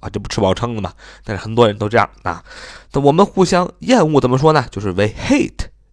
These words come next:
each other，we hate each other，或者说 we hate one another，因为 each other 和 one another 不都是互相的意思吗？这两个词呢，可以互相代换，所以说我们互相厌恶，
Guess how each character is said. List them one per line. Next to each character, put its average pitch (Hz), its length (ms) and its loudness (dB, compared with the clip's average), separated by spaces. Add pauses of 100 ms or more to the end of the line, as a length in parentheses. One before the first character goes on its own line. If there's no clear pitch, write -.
(120)
each - 160 -2
other，we 95 1000 -2
hate - 640 -4 (140)
each 120 200 -2
other， 95 320 2
或 - 160 0
者 104 60 0
说 131 220 4 (240)
we 113 140 2 (260)
hate - 300 2 (240)
one 160 300 4
another， 92 400 -2 (240)
因 127 100 -4
为 135 160 2 (240)
each - 160 0
other 113 320 2 (160)
和 - 140 -4
one 110 360 2
another 110 440 0
不 - 80 -6
都 135 120 4
是 127 200 0 (180)
互 131 160 0
相 127 200 0
的 117 80 -4
意 113 100 -2
思 104 120 -6
吗？ 95 160 -2 (200)
这 120 80 -4
两 98 220 -2
个 107 100 -4
词 - 260 -4
呢， 120 160 2 (160)
可 - 100 -8
以 98 60 0
互 104 180 -2
相 117 140 0
代 131 180 2
换， 127 160 4 (280)
所 104 120 -2
以 107 60 0
说 123 160 6
我 - 60 0
们 113 140 0
互 156 200 0
相 151 240 0 (400)
厌 202 260 6
恶， 185 160 -2